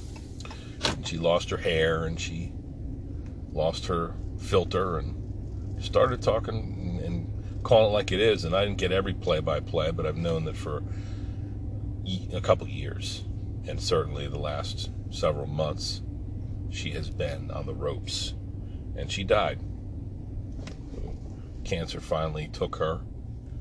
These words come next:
and I hope she's been reunited with her Savior and, uh, has some degree of peace. And I also hope that the people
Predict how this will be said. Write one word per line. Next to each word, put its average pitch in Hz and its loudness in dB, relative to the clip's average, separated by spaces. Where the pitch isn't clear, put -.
and 73 -4
I - -4
hope 76 -4
she's 73 -4
been 98 4
reunited 95 4
with 90 -4
her 90 0
Savior 101 2
and, 92 2
uh, 98 2
has 92 2
some 101 2
degree 95 0
of 90 -4
peace. 117 0
And 92 2
I 95 2
also 101 2
hope 95 0
that 87 -6
the - -10
people 92 0